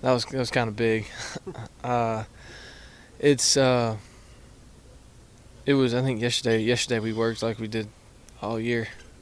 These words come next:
Um, you know, having, having all of our guys that I was with this year, Kyle Berg, Greg Harris, Justin Williams. Never played with Diego, but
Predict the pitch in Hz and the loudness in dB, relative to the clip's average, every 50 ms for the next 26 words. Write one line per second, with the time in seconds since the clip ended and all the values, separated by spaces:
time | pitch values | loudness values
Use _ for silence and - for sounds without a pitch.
0 | - - - 117 113 113 110 110 110 110 107 107 - - 123 123 120 117 98 120 | -14 -10 -6 -4 -4 -4 -4 -4 -6 -8 -10 -12 -14 -12 -8 -8 -6 -6 -4 -4
1 | 120 120 113 117 117 113 113 107 101 - - - - - - - - - - - | -4 -4 -4 -4 -4 -4 -4 -6 -8 -10 -16 -20 -20 -20 -20 -20 -20 -20 -16 -10
2 | - 123 120 123 120 117 117 117 117 117 117 117 110 117 113 113 113 113 110 117 | -6 -4 -4 -2 -2 0 0 0 0 0 -2 -2 -2 -2 -2 -2 -2 -2 -2 -4
3 | 113 113 110 110 107 101 117 113 110 - 107 107 - - 110 107 104 101 101 - | -4 -4 -4 -6 -6 -6 -6 -6 -6 -6 -8 -8 -8 -8 -8 -8 -8 -8 -8 -6
4 | 117 110 107 107 104 110 107 107 107 104 107 110 107 104 - 113 107 107 104 104 | -6 -4 -4 -4 -4 -4 -4 -2 -4 -4 -4 -6 -6 -6 -6 -6 -6 -4 -6 -6
5 | 104 - - - 110 107 - 107 104 110 110 110 107 104 104 104 - - - - | -6 -8 -8 -8 -8 -8 -8 -8 -6 -6 -6 -4 -6 -6 -6 -8 -8 -10 -10 -14
6 | - - - - - - - - - 143 147 135 143 147 139 135 127 117 120 127 | -18 -18 -18 -18 -18 -18 -10 0 4 4 4 6 6 6 4 4 4 2 2 2
7 | 127 127 113 117 117 113 107 107 110 110 104 | 2 2 2 0 -2 -2 -2 -4 -4 -4 -6